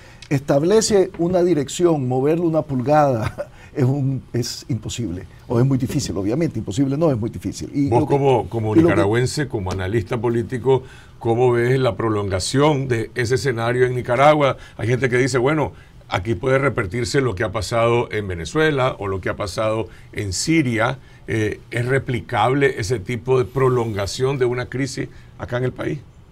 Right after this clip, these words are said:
Speaker 1: Bueno, lo que pasa es que la economía nicaragüense es en extremo frágil, eh, de todo eso lo sabemos. Este era un crecimiento que había que cuidar y que había que darle una arquitectura política que nunca se le dio para que fuera sustentable en el tiempo.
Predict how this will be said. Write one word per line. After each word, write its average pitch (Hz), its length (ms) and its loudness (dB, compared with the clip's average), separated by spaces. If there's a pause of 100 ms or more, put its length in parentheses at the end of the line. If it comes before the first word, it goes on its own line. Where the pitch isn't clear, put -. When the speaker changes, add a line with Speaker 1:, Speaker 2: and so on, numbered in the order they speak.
(240)
Speaker 1:
Bueno, 156 220 0
lo 101 80 -2
que 104 80 -6
pasa 147 240 -2
es - 40 -8
que 170 260 -2
la 117 120 -4
economía 104 340 -6
nicaragüense 147 600 -2
es 110 60 0
en 135 120 -6
extremo 127 400 -6
frágil, - 380 -10 (400)
eh, 87 80 -12
de 85 100 -10
todo 120 220 -6
eso 123 160 -4
lo 110 80 -6
sabemos. 110 540 -2
Este - 180 -8
era 135 60 -2
un 143 80 -4
crecimiento 127 520 -6
que 127 100 -8
había 104 160 -4
que 123 120 -4
cuidar 117 380 -2 (160)
y - 80 -4
que - 120 -6
había 104 220 -4
que 131 100 -2
darle 123 580 0
una 127 280 -2
arquitectura 123 500 -6
política 131 580 -6
que - 180 -12 (120)
nunca 127 280 -6
se - 100 -8
le 82 100 -10
dio 110 240 -6 (200)
para 101 180 -6
que 80 100 -12
fuera 101 240 -6
sustentable 113 600 -8
en 123 80 -8
el 131 80 -8
tiempo. 160 440 0